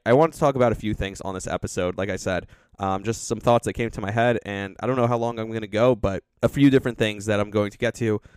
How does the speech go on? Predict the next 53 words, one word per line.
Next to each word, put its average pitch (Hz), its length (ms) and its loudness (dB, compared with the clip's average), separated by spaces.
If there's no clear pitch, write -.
uh, 98 280 2
and 101 100 -4
that'll 101 180 2
be 101 140 -4
the 95 80 -8
whole 95 140 -4
episode. - 340 -6
So 113 160 2
the 107 80 2
first 151 320 2
thing 117 300 0
is 98 280 0
Clayton - 280 -8
Kershaw. - 320 -12
So 107 260 2
that's 123 220 2
the 131 80 -2
biggest 113 220 0
story 107 200 4
that's 101 140 -2
been 107 160 -6
going 104 180 6
on 104 160 2
yesterday, 104 560 0
and 104 240 -4
I 101 60 0
want 170 180 2
to - 60 -10
talk 160 160 4
about 120 180 2
it 110 80 0
because 117 300 0
I 110 60 0
had 160 140 2
a 214 60 4
few 156 200 4
different 135 260 -2
thoughts, 110 240 2
and 110 200 -4
most 131 320 2
of 143 60 -2
the 113 60 -2
thoughts, 104 340 -2
uh, 101 160 4
that 98 120 2
mo-, 123 220 6
I've 113 140 -2
heard 127 160 4
from 113 100 -2
most 101 180 0
people 113 260 2
have 110 200 0
been 113 260 0